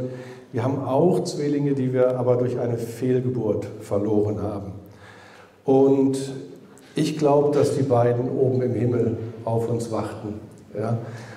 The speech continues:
Und wir haben ihnen auch Namen gegeben, nämlich David und Tabea. Und ich freue mich drauf und glaube, dass, wenn wir da oben ankommen,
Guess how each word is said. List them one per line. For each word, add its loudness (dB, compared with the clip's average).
Und 4
wir 6
haben 6
ihnen 4
auch 2
Namen 4
gegeben, 4
nämlich -2
David 2
und -6
Tabea. 2
Und 2
ich -14
freue 6
mich 2
drauf 4
und -4
glaube, 0
dass, -4
wenn 0
wir 0
da 4
oben 2
ankommen, 0